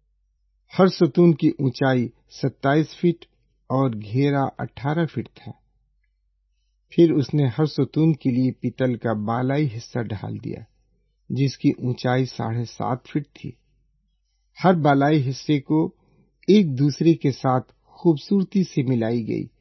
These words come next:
سات زنجیروں سے آراستہ کیا گیا۔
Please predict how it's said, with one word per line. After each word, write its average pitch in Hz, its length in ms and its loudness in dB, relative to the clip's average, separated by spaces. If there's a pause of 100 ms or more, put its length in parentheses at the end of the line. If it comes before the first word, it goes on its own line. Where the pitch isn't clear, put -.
(520)
سات 151 400 2
زنجیروں 135 500 0
سے 139 180 -4 (260)
آراستہ 135 540 -2
کیا 104 360 -4
گیا۔ 95 180 -8